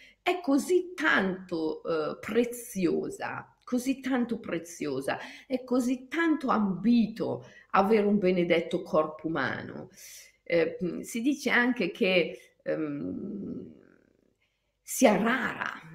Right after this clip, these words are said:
l'incarnazione umana. Ehm, gli spiriti,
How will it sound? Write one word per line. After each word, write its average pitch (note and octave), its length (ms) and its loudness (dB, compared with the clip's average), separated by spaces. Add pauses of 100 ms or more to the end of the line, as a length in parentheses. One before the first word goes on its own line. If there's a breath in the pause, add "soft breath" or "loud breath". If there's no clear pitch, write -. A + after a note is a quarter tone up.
(120)
l'incarnazione D#3 920 -2
umana. E2 720 -6 (1200)
Ehm, D#2 800 -10
gli D#3 260 -2
spiriti, A#3 1300 2